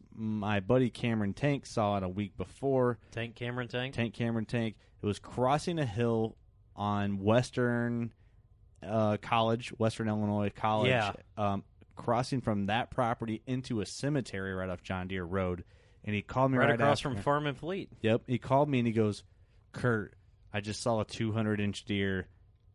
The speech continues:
Speaker 1: right across from Farm and Fleet going into the cemetery."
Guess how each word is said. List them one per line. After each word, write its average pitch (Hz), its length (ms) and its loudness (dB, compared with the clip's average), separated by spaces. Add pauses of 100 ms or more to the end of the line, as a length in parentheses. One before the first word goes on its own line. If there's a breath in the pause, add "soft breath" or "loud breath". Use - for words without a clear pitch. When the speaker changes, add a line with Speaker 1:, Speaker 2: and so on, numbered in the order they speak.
(100)
Speaker 1:
right 101 240 2
across 104 320 -2
from 101 120 -6
Farm 101 200 -2
and 98 120 -4
Fleet 95 360 -8
going 101 320 2
into 92 140 -2
the 85 120 -8
cemetery." 87 680 -6